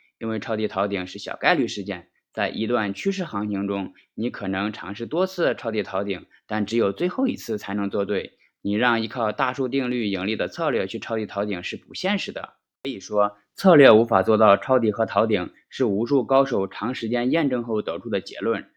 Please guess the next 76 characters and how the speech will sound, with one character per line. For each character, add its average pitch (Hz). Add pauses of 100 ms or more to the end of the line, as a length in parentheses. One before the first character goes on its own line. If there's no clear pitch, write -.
(200)
然 101
而， 110
为 165
什 135
么 110
还 95
是 120
有 107
很 95
多 107
人 104
热 131
衷 147
于 131
抄 131
底 117
和 113
逃 104
顶 127
呢？ 107 (340)
主 90
要 113
原 95
因 107
是 104 (220)
人 101
是 123
过 127
于 104
主 -
观 113
的 160
生 113
物， - (160)
特 123
别 98
是 110
在 98
交 120
易 156
方 113
面， 92 (160)
很 95
难 90
客 185
观 147
的 98
去 107
分 180
析 165
问 127
题。 - (260)
再 101
加 104
上 98
人 92
的 101
过 139
度 113
自 113
信， 107 (180)
总 104
觉 95
得 113
自 123
己 101
已 90
经 110
掌 98
握 156
了 131
市 117
场 104
的 90
规 107
律， 101